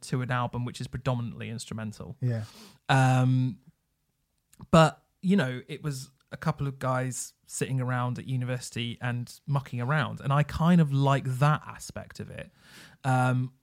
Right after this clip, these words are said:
Speaker 1: I think the band have a sort of interesting relationship with it in that it feels like it's kind of material that they did when they were very, very, very young, and
Speaker 2: Mm.
Speaker 1: there are some things on it that they absolutely do not like at all, but there's a certain charm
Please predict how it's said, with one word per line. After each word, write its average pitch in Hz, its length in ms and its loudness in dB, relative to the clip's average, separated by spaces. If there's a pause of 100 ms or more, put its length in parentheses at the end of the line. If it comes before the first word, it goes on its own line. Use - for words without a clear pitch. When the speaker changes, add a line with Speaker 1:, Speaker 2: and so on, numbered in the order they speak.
(160)
Speaker 1:
I 151 60 2
think 180 220 4
the 143 80 0
band 147 340 6
have 120 220 -2
a 120 180 -6
sort 110 160 -8
of 117 80 -6
interesting 113 480 -8
relationship 113 500 -10
with 113 140 -8
it 113 160 -8
in 120 120 -6
that 120 200 -6
it - 100 -14
feels 123 300 -4
like 113 320 -8 (500)
it's - 240 -6
kind 117 300 -6
of - 260 -14 (760)
material 127 560 0
that 113 100 -8
they 120 120 -8
did 120 180 -8
when 117 100 -6
they 123 80 -6
were 117 140 -4
very, 120 300 -4
very, 113 280 -8
very 107 240 -8
young, 104 420 -8 (200)
and 127 180 4
Speaker 2:
Mm. 120 40 -6
Speaker 1:
there 120 140 0
are 113 80 -4
some 127 300 0
things 113 260 -10
on 113 120 -10
it - 160 -12
that - 160 -14
they 110 260 -10 (240)
absolutely 110 540 -10
do 117 180 -10
not 98 160 -10
like 110 220 -12
at - 120 -12
all, 107 220 -10
but - 120 -16
there's 156 140 -6
a 175 40 -10
certain 190 320 0
charm 147 580 -6